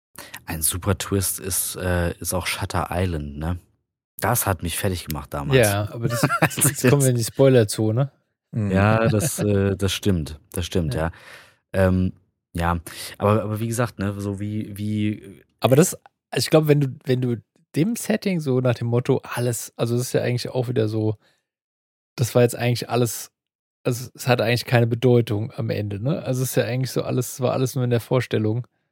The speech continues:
Speaker 3: Ja.
Speaker 1: Mhm.
Speaker 2: Was genau passiert, ich glaub, da spoilern wir jetzt nicht zu viel. Ist auch ein uralter Film.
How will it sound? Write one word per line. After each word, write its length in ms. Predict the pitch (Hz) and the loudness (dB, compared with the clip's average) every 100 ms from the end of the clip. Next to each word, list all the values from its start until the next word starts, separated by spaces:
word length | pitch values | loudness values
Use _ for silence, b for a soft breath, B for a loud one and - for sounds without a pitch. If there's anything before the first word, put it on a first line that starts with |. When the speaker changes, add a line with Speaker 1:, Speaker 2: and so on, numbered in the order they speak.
| _ _ - | _ _ -8
Speaker 3:
Ja. 200 | 131 131 | -6 -2
Speaker 1:
Mhm. 360 | 98 90 87 101 | -2 0 -2 -2
Speaker 2:
Was 240 | 117 113 | -2 -2
genau 160 | - 113 | -2 -2
passiert, 280 | 113 117 110 | -2 -6 -8
ich 100 | - | -10
glaub, 140 | - 107 | -10 -8
da 100 | 92 | -8
spoilern 320 | - 104 101 | -2 -2 -2
wir 60 | 92 | -6
jetzt 140 | - | -8
nicht 160 | 104 - | -8 -8
zu 100 | 110 | -10
viel. 200 | - 104 - _ _ | -6 -6 -8 _ _
Ist 60 | - | -8
auch 60 | 107 | -6
ein 80 | |
uralter 340 | 117 113 120 104 | -6 -6 -6 -8
Film. 280 | - 117 | -6 -8